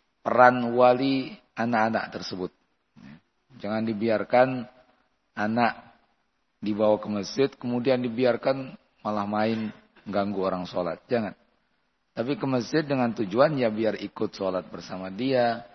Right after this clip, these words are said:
terdidik supaya terbiasa sholat, begitu ya. Nah, kemudian kata Syekh rahimahullah, "Wa ala mujalasati shalihin."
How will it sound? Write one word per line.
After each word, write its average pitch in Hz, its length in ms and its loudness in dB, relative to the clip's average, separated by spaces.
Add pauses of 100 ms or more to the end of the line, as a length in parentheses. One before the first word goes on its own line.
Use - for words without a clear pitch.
(680)
terdidik 113 640 0 (240)
supaya 104 640 0 (880)
terbiasa 101 640 -2
sholat, 98 560 0
begitu 90 400 -8
ya. 90 160 -6 (1800)
Nah, 87 320 -4 (1500)
kemudian 147 560 4
kata 135 240 2
Syekh 120 480 0
rahimahullah, 107 880 2 (1200)
"Wa 117 100 8 (140)
ala 151 240 10
mujalasati 151 1120 8
shalihin." 131 880 4